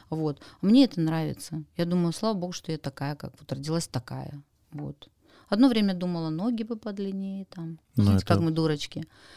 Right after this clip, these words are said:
Speaker 1: Э, м, честно говорю, грудь хотела уменьшить. Потому что ш-, пятый, шестой размер это, это тяжело.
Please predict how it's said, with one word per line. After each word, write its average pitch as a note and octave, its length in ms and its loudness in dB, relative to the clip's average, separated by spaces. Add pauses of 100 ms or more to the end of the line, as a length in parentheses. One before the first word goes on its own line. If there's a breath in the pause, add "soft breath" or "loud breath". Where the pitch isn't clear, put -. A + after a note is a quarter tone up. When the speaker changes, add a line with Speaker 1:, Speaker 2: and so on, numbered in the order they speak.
(360 loud breath)
Speaker 1:
Э, D#3+ 60 -4
м, D3 600 -6
честно G3+ 300 -2
говорю, D#3 140 -4
грудь F3+ 240 -2
хотела E3 380 -6
уменьшить. D#3+ 560 -8 (600)
Потому E3+ 240 0
что D#3+ 220 -8
ш-, - 400 -8
пятый, E3+ 320 -2
шестой - 280 -6
размер E3 400 -2
это, C#3+ 400 -8
это - 240 -8
тяжело. D3 480 -8